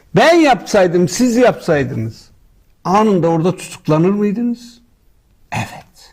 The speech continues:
Hukukun üstünlüğü diyenlerin bunları yapması trajikomik. Ya komikten de öte. Hamza komik. <laughs> Hamza. Hamza gelirim. <laughs> Hay Allah'ım yarabbim.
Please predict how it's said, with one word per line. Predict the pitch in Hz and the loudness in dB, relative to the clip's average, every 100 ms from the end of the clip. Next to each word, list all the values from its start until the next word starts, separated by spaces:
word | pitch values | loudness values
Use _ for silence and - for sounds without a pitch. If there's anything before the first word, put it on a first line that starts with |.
| _ _ _ _ - | _ _ _ _ -4
Hukukun | 143 139 175 165 202 | -2 0 -2 -2 -6
üstünlüğü | - 156 - 170 175 175 196 175 | -6 -10 -6 -2 0 0 0 0
diyenlerin | 165 160 160 160 180 202 156 | 0 0 0 0 0 0 0
bunları | 151 160 170 | 2 2 0
yapması | 160 156 147 151 151 175 | 0 -2 -4 -6 -6 -10
trajikomik. | - 143 143 147 - 139 135 147 - | -4 -2 -2 -2 -4 -2 -2 -2 -6
Ya | 123 135 147 135 - | -6 -2 -2 -4 -8
komikten | - 185 156 139 135 - 185 185 | -14 -10 -4 -4 -2 0 2 2
de | 151 | 0
öte. | 123 123 | -2 -6
Hamza | 110 123 165 170 143 113 | -8 -4 -4 -2 -4 -4
komik. | - 127 143 - | -6 -6 -6 -2
<laughs> | 143 127 117 120 - - - - 147 135 120 101 | -2 -2 -4 -6 -14 -20 -14 -2 0 0 -2 -8
Hamza. | 120 151 147 - 139 127 127 131 - - - | -6 -4 -2 -4 -4 -4 -6 -10 -16 -12 -6
Hamza | - 214 196 196 | -2 0 2 0
gelirim. | 160 175 208 175 156 | 0 0 0 0 0
<laughs> | 170 170 151 - - 349 - - - - 330 - - - _ _ _ _ _ - _ _ - 269 - 277 269 - 262 - - _ _ _ _ - 392 - - - - - - | 0 -2 -4 -4 -4 -6 -10 -18 -4 -4 -4 -8 -18 -20 _ _ _ _ _ -20 _ _ -4 -4 -2 -4 -4 -4 -6 -6 -20 _ _ _ _ 2 2 0 -12 -6 -6 -6 -6
Hay | - 165 156 | -2 2 2
Allah'ım | 143 139 139 135 135 | 2 2 2 2 2
yarabbim. | 131 135 120 | 0 -2 -6